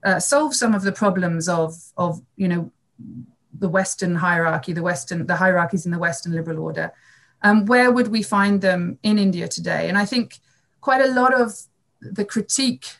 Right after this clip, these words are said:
um, that's coming at India, it centers, uh, really on, on a sense that, that those values, um, are, are not really, uh, in, in evidence, um, certainly, uh, within the government at the moment.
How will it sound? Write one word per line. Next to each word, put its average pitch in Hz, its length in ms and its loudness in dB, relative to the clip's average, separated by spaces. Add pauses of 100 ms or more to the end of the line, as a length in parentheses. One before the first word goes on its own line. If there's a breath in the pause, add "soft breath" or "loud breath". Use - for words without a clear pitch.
(180)
um, 190 260 4
that's - 200 -6
coming 226 320 2
at - 120 -6
India, 202 540 2
it - 140 -14
centers, 220 840 0
uh, 196 60 0
really 226 420 2
on, 196 160 2
on 196 180 0
a 190 40 0
sense 190 320 -4
that, - 260 -6
that - 180 -10
those 196 340 2
values, 185 840 0
um, 175 440 -2
are, 185 340 2
are 185 180 0
not 190 240 2
really, 180 560 0 (140)
uh, 170 220 -4
in, 180 200 -4
in 196 120 2
evidence, 220 600 -2
um, 170 460 -2 (300)
certainly, 185 720 -2 (340)
uh, 170 420 -2
within 185 240 0
the 175 80 -2
government 170 380 -2
at - 120 -10
the 175 60 -6
moment. 160 580 -4